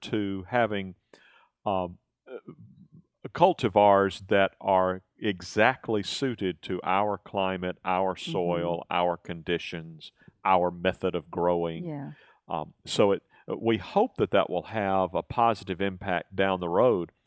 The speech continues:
Speaker 2: Mm-hmm.
Speaker 1: However, you have to say, things are changing so fast, it's possible even that, uh, that the
Speaker 2: Yeah.
Speaker 1: cultivars w-, for which we are saving seed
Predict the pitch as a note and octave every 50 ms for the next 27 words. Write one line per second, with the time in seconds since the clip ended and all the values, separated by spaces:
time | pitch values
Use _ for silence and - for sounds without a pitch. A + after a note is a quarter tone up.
0 | - - E3 D#3 D3 D#3+ D#3 D#3 D#3 - _ - - A2+ A2+ A#2+ C3+ G3+ C#4 C#4+
1 | - C3+ E3+ A#3+ - _ _ _ _ - F2 D#2+ - F2+ F2 F#2 - - - B2
2 | - - - D#3+ E3+ A3 A3+ F3 C3 A#2+ A2+ - _ - _ _ - - _ _
3 | _ _ _ _ _ _ - _ _ - D#3+ F3 E3+ D#3+ C3 - A2+ G2+ - -
4 | _ _ - - - F3 F#3 A3 B3+ C4+ A#3+ D3+ A#2+ A2+ G#2 G2+ F#2+ - - -
5 | G#2+ G2 - - - G#2+ G2+ G2+ G2+ G2 G2+ G2+ - - - G#2+ - - - -
6 | - D#3+ E3+ - - - A#2 A2+ G#2 G2+ G2+ - B2+ C#3 D3+ C3+ C3 A#2+ A2 A2+
7 | A2 G#2 - - - A2 G#2+ G#2 G2+ - - - - G2+ G#2 G2 - - F#2 -
8 | - - - - D3+ D3+ - F#3+ F3+ E3+ D#3+ A2 G#2+ G#2 G2+ G2+ F#2+ - G#2+ G#2+
9 | A2 - _ _ - A2 G#2 G2 B2+ C#3+ - - B2 C3 C3 B2 G#2+ - - -
10 | C3 B2+ B2+ A2+ A2 F#2+ F#2 - - - - A2 G#2 G2 G#2+ G2 F#2 F#2 F#2+